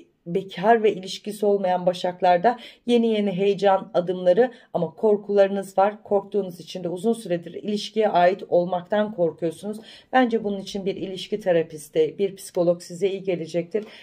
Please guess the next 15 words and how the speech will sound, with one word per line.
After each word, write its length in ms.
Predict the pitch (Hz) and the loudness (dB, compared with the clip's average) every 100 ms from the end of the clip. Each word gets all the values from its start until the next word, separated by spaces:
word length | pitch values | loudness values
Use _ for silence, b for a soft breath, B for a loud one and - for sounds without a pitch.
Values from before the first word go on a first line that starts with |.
| B - | B 2
Ya 180 | 202 202 | 4 6
baba 260 | 196 233 - - 147 | 6 6 2 0 0
ya, 200 | 185 214 214 | 2 2 2
ya 200 | 202 220 | 0 2
baba 240 | 202 196 208 | 2 4 4
ya 180 | 202 | 2
da 140 | 196 196 | 2 2
abiyle 480 | 180 175 226 233 220 | 2 2 2 2 2
kaynaklı 460 | 196 175 170 175 | 0 2 0 -2
geçmiş 500 | 180 170 170 214 - - - _ | -2 -2 -2 -6 -8 -14 -20 _
kaoslarınız 800 | _ 175 175 180 175 196 190 190 180 | _ 4 6 6 2 0 0 -4 2
var. 220 | 208 247 | 2 2
Bunları 320 | 185 175 175 | 0 0 0
toparlamanız 840 | - 170 170 165 165 160 165 156 | -4 0 2 4 2 -2 -4 -2
lazım. 360 | 170 165 170 240 | 2 2 2 -4